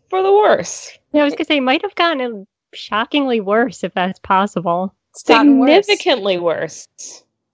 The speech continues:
Speaker 1: Really, just, like, way, way worse.
Speaker 3: Way worse. As we record, uh, <laughs> Steven Matz did not get out of the first inning and did not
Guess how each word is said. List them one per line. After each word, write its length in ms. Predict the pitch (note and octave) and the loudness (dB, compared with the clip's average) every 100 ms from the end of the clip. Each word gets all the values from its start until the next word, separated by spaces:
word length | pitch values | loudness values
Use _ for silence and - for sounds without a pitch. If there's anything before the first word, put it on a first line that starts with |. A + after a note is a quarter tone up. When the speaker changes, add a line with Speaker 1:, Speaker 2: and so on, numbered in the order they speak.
| _ _ _ - | _ _ _ -4
Speaker 1:
Really, 240 | D#4+ E4 D4+ | 0 2 2
just, 120 | D#4 | 0
like, 100 | B3+ | 0
way, 800 | F#3+ F#3 G#3 G3+ G3 G3+ A#3+ A#3+ - E3 | 0 2 4 6 4 4 0 -6 -12 -6
way 340 | F3 D#3+ F3 | -2 0 -2
worse. 500 | G3+ B3+ F3 - - | -4 -6 -6 -10 -10
Speaker 3:
Way 180 | G3 F#3+ | -6 -4
worse. 560 | G3+ B3+ A#3 - - _ _ - | -2 -4 -4 -10 -20 _ _ -4
As 200 | A3+ G#3+ | -2 -2
we 120 | A#3+ | -2
record, 680 | A#3 A3+ C4+ A3+ G#3+ G3+ G3+ _ _ | -2 -2 0 2 2 0 -6 _ _
uh, 400 | A3 A3 G#3 D5+ - A#4+ F#4 - - | 2 4 4 2 2 -8 -8 0 2
<laughs> 480 | E5 D5+ - A4+ - | 2 0 -4 -6 -8
Steven 500 | - C#4 C4 C4 A#3+ | -6 -2 2 4 4
Matz 380 | A#3 A#3+ B3 | 4 2 2
did 200 | - A3 | -6 -4
not 380 | G#3+ G3+ E4+ - | -2 0 0 -2
get 140 | G#3+ G3 | -4 -2
out 200 | G3+ A#3 | 0 -2
of 100 | F3+ | -6
the 100 | F#3 | -10
first 340 | G3+ B3 - | -6 -6 -6
inning 300 | G#3 C4+ D4 | -4 -4 -4
and 160 | G#3 F3+ | -6 -8
did 160 | F3 | -12
not 380 | F#3 G3 A3 A#3 | -6 -4 -2 -4